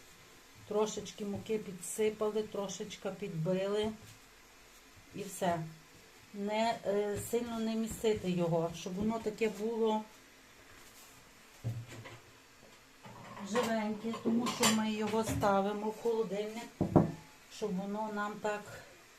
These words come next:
трошки зловилося. Бачите, воно таке живе, таке тісто, бачите, розвалюється таке. О, і нам треба його в холодильник.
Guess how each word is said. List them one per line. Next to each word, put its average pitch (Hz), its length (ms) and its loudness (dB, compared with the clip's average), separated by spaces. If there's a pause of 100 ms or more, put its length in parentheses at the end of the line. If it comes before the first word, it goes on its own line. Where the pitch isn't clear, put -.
(1000)
трошки 208 420 -2
зловилося. 190 800 4 (840)
Бачите, 214 380 -2
воно 190 180 -2
таке 196 380 -2 (680)
живе, 202 320 2
таке 180 300 -4
тісто, 170 400 -6
бачите, 185 540 -4 (160)
розвалюється 170 800 -2
таке. 160 400 -2 (1400)
О, 165 140 2 (320)
і 202 40 -8
нам 220 180 -2
треба 208 400 -2
його 208 500 0 (520)
в - 100 -20
холодильник. 196 800 2